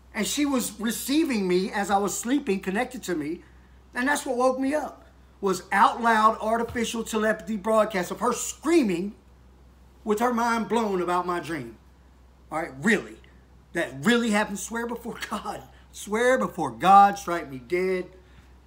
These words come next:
Swear, okay? And so then later on, though, as she filtered away from my channel as a full-time out loud person, and Marcus had came on.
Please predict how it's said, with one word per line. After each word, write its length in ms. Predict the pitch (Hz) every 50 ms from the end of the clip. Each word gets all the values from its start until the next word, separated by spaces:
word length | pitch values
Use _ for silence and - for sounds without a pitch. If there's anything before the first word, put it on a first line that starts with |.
| - - -
Swear, 480 | - - - - 160 180 165 - - - - - - -
okay? 300 | 135 127 - 165 156 170
And 280 | 156 151 156 151 147 139 - -
so 440 | - - - 202 190 185 175 175 170 -
then 260 | 170 175 165 147 143 - - - - - - - - - - - - _ - - _ _ - -
later 520 | 143 131 147 180 196 220 254 233 202 185
on, 240 | 180 196 233 208 170 151
though, 120 | 143 143
as 280 | 147 165 175 170 170 -
she 240 | - - 202 208
filtered 500 | 180 - - 202 190 180 185 - 165 151
away 260 | 156 151 156 156 160 156
from 180 | 156 165 143
my 140 | 147 143 135
channel 500 | - - 180 170 160 156 143 135 131 - -
as 240 | 151 147 120 - - - - - - - -
a 40 | -
full-time 500 | - - 185 180 175 - 185 175 165 160
out 160 | 160 156 147
loud 220 | 143 147 147 135 135
person, 320 | 165 175 175 175 - 147
and 100 | 135 131
Marcus 460 | 127 143 165 190 180 - 170 143 -
had 120 | 156 147 135
came 280 | - 151 143 143 139
on. 160 | 139 135 139